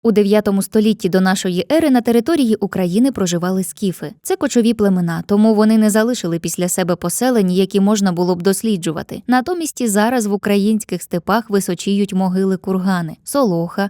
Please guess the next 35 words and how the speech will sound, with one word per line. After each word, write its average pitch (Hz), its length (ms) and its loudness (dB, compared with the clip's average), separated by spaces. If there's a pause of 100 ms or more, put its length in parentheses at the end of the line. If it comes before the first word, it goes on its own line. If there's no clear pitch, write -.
Товста 240 380 -2
могила, 185 600 -2
Гайманова 233 720 2
могила, 233 560 2
Чортомлик, 220 840 0
Мамай-гора 220 800 2 (140)
та 392 120 0
чимало 208 460 0
інших. 160 420 -8 (200)
Досліджуючи 196 800 -2
їх, 226 320 -2
археологи 208 680 0
знайшли 196 380 0
багато 202 440 -2
залишків 196 520 -2
зброї, 196 520 2
що - 200 -6
не 339 120 -2
дивно, 202 400 0
адже 190 220 2
скіфи 220 340 -4
були 185 260 0
сильними 202 480 0
та 180 140 -2
вправними 190 520 0
воїнами, 180 640 -2
та 277 160 0
золоті 302 400 0
прикраси. 220 600 -4 (120)
А 196 160 0
де 254 260 0
ж - 140 -12
те 294 120 -2
скіфське 262 560 -2
золото? 220 640 0